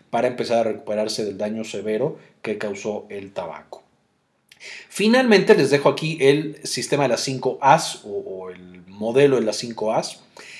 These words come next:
Estas están en inglés, pero, eh, bueno, la, las usamos porque es fácil acordarse. Primero es ask. Esto es algo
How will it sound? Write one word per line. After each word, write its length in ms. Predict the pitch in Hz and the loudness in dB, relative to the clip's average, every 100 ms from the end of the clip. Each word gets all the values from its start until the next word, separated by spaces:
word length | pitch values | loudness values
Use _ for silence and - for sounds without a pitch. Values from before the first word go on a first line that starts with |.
| - - _ | -20 -20 _
Estas 320 | 220 208 165 | 4 6 4
están 280 | 135 139 135 | 4 2 2
en 60 | 160 | 2
inglés, 320 | 180 185 190 | 4 4 4
pero, 360 | 143 165 175 120 | 4 6 6 2
eh, 180 | 120 107 | -2 2
bueno, 360 | 131 120 110 | 2 2 -4
la, 300 | 110 107 107 | -2 0 0
las 320 | 110 107 - 117 | 0 -2 -2 -4
usamos 360 | 139 131 127 | -2 -2 -4
porque 260 | - 107 113 | -10 -10 -10
es 80 | - | -4
fácil 340 | 120 - 117 | -4 -2 -4
acordarse. 540 | 110 127 143 151 160 | -4 2 4 4 4
Primero 320 | 160 127 139 147 | 0 0 2 0
es 180 | - | -2
ask. 280 | 123 110 - - | -6 -8 -6 -6
Esto 200 | 170 214 | -2 4
es 80 | |
algo 300 | 202 208 220 | 8 8 6